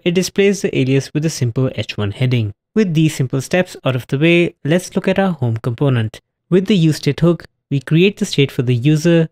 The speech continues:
which we initialize to null as the user is not yet loaded. We will load this user when the component gets mounted with the use effect hook. This is the standard usage of use effect, where we provide an empty array,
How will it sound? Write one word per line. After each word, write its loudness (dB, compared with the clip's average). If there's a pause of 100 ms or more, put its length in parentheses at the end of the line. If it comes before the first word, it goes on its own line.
which -2
we 2
initialize 2
to 0
null 2
as -2
the 0
user 0
is 0
not -2
yet -4
loaded. 0 (320)
We 2
will 4
load 6
this 0
user 2
when 2
the 0
component 0
gets -6
mounted 2 (280)
with 0
the 4
use 0
effect -4
hook. -2 (200)
This 2
is 0
the 0
standard 2
usage 2
of -6
use -2
effect, 0 (280)
where 0
we 4
provide 2
an 2
empty 0
array, 4